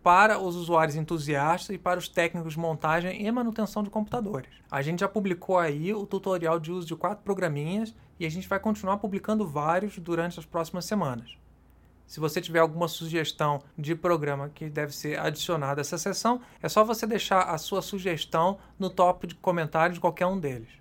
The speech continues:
A segunda novidade do nosso site é que a gente instalou um programa chamado Tapa Talk, ou Tapa Talk,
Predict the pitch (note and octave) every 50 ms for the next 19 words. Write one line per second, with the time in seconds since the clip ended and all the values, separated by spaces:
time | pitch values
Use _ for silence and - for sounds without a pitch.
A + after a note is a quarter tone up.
0 | _ - - D3 - G3 F3+ G#3 A#3 B3+ A3+ G#3+ F#3+ F3+ E3 D#3 D3+ C#3+ C#3+ D3+
1 | D#3+ D#3+ D#3 - F#3+ - - G#3 A#3 B3 - - A#3 - A3+ A3 A3+ A3 A3+ -
2 | G3+ G3 F#3+ G3 F#3+ - E3 C#3+ D#3 E3+ F3+ F3 - F3+ E3+ D#3+ - - F#3+ F#3+
3 | F#3+ E3 - - E3 D3+ C3+ C3 - - - - - - D3 - - - E3+ E3
4 | - D#3 - - D#3 D3 C#3+ C#3 - -